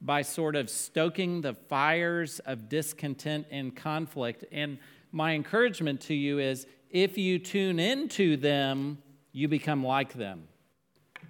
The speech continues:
You become like them in your relating style.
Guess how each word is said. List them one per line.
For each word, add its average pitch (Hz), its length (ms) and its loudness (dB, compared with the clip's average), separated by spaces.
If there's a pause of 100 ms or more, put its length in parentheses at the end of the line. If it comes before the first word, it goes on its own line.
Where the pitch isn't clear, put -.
(180)
You 139 120 -4
become 143 340 0
like 131 340 0
them 117 240 -4
in 117 140 -6
your 120 160 -4
relating 110 720 -4 (300)
style. 101 720 -6